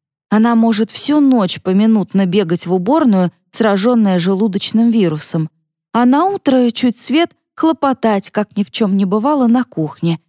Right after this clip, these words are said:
нарезая фруктовый салат или замешивая черничные вафли. «У тебя приступ паники», выносит заключение Джиллиан. «Не поддавайся. Мы должны убедить чёртова следователя,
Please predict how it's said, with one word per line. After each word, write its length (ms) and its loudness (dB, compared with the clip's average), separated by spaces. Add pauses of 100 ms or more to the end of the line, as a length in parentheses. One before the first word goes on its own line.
(200)
нарезая 500 2
фруктовый 560 -4
салат 480 -2 (320)
или 240 2
замешивая 720 0
черничные 720 -2
вафли. 480 -6 (1040)
«У 80 -2
тебя 400 -2
приступ 640 -4
паники», 640 -2 (240)
выносит 480 0
заключение 720 -2
Джиллиан. 600 -6 (360)
«Не 200 2
поддавайся. 960 -4 (460)
Мы 160 2
должны 420 2
убедить 580 0
чёртова 480 -2
следователя, 760 -2